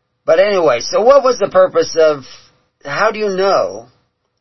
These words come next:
how, how come you didn't know what was going on with the Federal Reserve System? And again, like I say, this is only one element. And it was absolutely legal of the government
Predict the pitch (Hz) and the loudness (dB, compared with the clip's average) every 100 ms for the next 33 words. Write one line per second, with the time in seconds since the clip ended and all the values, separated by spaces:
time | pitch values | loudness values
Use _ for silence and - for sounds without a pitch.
0 | _ - - - 185 220 233 226 196 147 | _ -10 -10 -6 -4 -2 0 -2 -2 -6
1 | 131 214 247 - 117 95 80 82 143 _ | -4 -2 -2 -6 -8 -8 -8 -12 -18 _
2 | _ _ _ _ _ _ _ _ _ _ | _ _ _ _ _ _ _ _ _ _
3 | _ 147 139 - 127 147 143 139 135 135 | _ -4 -2 -2 -2 -2 -2 -4 -4 -4
4 | 120 113 127 117 110 107 117 113 - - | -8 -4 -4 -4 -10 -10 -12 -14 -16 -16
5 | 95 95 117 143 135 147 135 98 113 113 | -16 -14 -10 -10 -6 -6 -4 -4 -4 -6
6 | 113 110 127 131 139 151 156 131 127 131 | -10 -10 -12 -10 -6 -4 -4 -6 -6 -6
7 | - 123 110 85 - _ _ _ _ _ | -6 -6 -6 -10 -18 _ _ _ _ _
8 | _ _ - 139 143 127 _ _ _ 185 | _ _ -8 -6 -6 -10 _ _ _ -2
9 | 202 - - 170 196 - 185 175 170 160 | -2 -4 -6 -6 -6 -8 -12 -12 -12 -10
10 | 151 135 170 147 131 113 110 120 117 98 | -8 -8 -10 -10 -8 -8 -8 -12 -10 -2
11 | 160 160 117 101 98 | -2 -2 -6 -10 -18